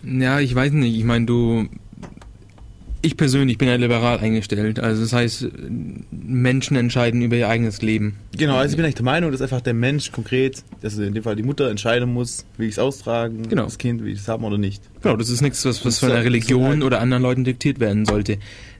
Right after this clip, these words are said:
Speaker 1: Es ist nur, na ta-, klar, es gibt wahrscheinlich auch Leute, die jetzt, ähm, das nicht unbedingt auf religiösen Schriften zurückführen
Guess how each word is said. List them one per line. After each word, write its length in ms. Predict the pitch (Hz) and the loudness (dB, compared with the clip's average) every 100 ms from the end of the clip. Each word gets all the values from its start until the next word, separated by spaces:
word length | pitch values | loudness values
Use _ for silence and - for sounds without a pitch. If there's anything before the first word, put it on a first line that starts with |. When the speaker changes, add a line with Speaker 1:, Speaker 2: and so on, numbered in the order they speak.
| - | -18
Speaker 1:
Es 220 | - 117 120 | -6 -2 0
ist 80 | |
nur, 260 | 131 127 117 | 2 2 2
na 120 | 123 120 | 0 2
ta-, 200 | 160 - | 0 0
klar, 280 | - 135 | 0 0
es 120 | 101 - | 0 0
gibt 100 | 123 | 0
wahrscheinlich 320 | 117 120 113 | 2 2 2
auch 100 | 117 | 2
Leute, 200 | 117 113 | 2 2
die 100 | 113 | 2
jetzt, 380 | 110 - - - | 0 -2 -8 -4
ähm, 260 | 110 110 | -2 -2
das 320 | 110 101 - - | -2 -6 -8 -14
nicht 480 | - 107 104 131 131 | -12 -6 -2 -2 0
unbedingt 260 | 123 110 104 | 0 0 0
auf 80 | |
religiösen 840 | 113 113 104 123 120 113 110 110 - | 0 0 2 2 2 2 2 0 -2
Schriften 360 | - 127 - | -2 -2 -4
zurückführen 520 | - 120 - 127 120 | -4 -6 0 2 2